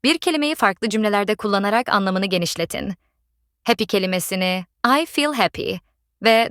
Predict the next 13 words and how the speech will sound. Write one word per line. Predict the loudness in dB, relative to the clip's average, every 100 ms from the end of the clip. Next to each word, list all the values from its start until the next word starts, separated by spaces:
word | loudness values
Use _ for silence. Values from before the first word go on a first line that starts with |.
| 2
"That | 2
made | 2 2
me | 0 -2
happy" | -2 -2 -4 -6 -8 -2
gibi | 0
farklı | 2 0 2 0
cümlelerde | 2 2 2 0 -4
kullanın. | -2 0 0 -2 -6 _ _ _ _ _ _ _ _ _ 2
Beşinci, | 4 2 2
dinleyin | 2 2 2 2
ve | 2
takip | 0 0 0
edin. | 0 -2 -6